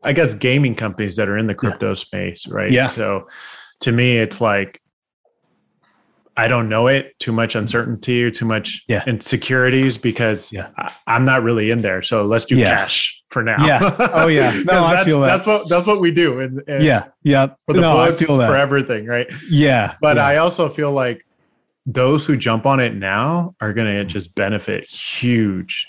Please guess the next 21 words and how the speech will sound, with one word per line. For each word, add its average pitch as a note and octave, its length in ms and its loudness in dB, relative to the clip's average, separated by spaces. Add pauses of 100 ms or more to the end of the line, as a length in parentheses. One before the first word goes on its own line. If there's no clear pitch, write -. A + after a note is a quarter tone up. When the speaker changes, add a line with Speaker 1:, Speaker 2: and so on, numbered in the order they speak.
(160)
Speaker 1:
in, A2 160 -2
like, G#2 240 -2
five, F#2 460 -4 (120)
ten F#2+ 300 -6
years. F2+ 420 -12 (320)
Speaker 2:
Oh C#3 280 4
man, A#2 360 2 (100)
dude. C#3 300 4
I C#3 80 2
mean, C#3 160 4
it's C#3+ 220 2
been, D3 380 4
it's D#3+ 160 0
been F3 160 2
unbelievable C#3+ 1000 4
just C#3+ 380 0 (100)
researching C#3 760 4
projects. B2 840 0
It's - 140 0
almost A#3+ 260 4
like C#3 280 0